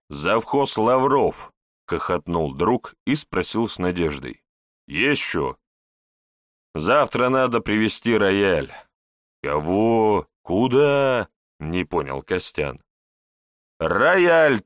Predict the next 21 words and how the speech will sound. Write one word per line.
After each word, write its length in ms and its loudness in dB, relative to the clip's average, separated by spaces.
три 300 0
буквы. 800 0
Пианино 640 2
такая 420 0
с 80 -4
крышкой. 680 -4
Тебя 240 0
там 380 0
жена 400 0
сегодня 420 0
с 80 -4
кровати 420 0
не 140 0
роняла?» 560 0
Я 280 0
не 160 2
слушал 520 0
его 280 0
подколов 580 -2
и 40 -12
продолжал. 760 -4